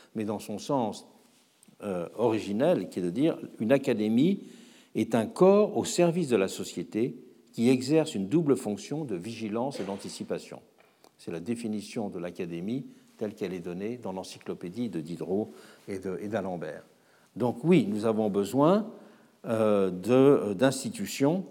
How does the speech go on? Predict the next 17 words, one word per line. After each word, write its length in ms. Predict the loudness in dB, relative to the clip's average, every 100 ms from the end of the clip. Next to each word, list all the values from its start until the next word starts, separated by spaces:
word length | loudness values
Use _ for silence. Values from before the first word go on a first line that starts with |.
| -16 -20 _ _
qui 180 | -4 0
exercent 500 | 0 2 2 2 -2
une 100 | -6
fonction 420 | -6 -6 -4 -4
de 100 | -2
vigilance 840 | -4 -8 -6 -4 -2 -2 -4 -10 -20 _ _ _
et 80 | 0
d'anticipation. 880 | 0 -2 -8 -10 -8 -8 -8 -14 -10
Et 40 |
c'est 120 | -6
donc 220 | -4 -4 -2
plutôt 640 | -4 4 6 6 0 -12 -20 -20 _ _ _ -8
la 100 | -8
conscience 880 | 0 0 0 2 2 2 0 -8 -18 -20 -20 _ _ _
du 160 | -6 -2
long 200 | -2 0
terme 460 | 2 2 2 -4